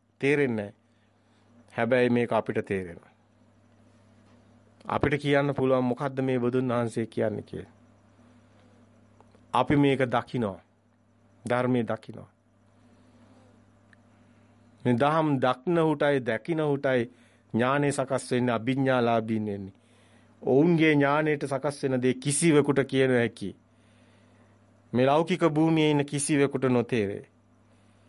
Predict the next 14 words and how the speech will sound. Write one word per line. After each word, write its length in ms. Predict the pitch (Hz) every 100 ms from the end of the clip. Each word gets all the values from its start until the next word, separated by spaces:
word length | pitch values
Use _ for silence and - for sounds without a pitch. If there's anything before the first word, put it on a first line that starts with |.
| _ _ _ _ _ _ _ _ _ _ _ - _ _ _ _ _ - - -
මේ 140 | - 131
අතිශයින් 640 | 131 175 151 - 143 139
සියුම් 480 | 131 - 127 127 120 - _ _ _ _ _ _ - - - - - -
විශ්ව 340 | 160 120 -
ඥානයකට 640 | 127 123 131 143 139 131
සකස් 360 | - - - -
වෙන්නේ. 300 | - - - _ _ _ _ _ _ _ _ _ _ - - _ _
සම්බන්ධ 520 | - 131 151 143 120
වෙනවා. 320 | 107 104 120 - _ _ _ _ _ _ _ _ _ _ _
ඒ 160 | - 131
තුළ 220 | 131 120
ඥානෙ 420 | 117 110 113 113
සකස් 360 | 110 113 120 -
වෙනවා. 320 | - - -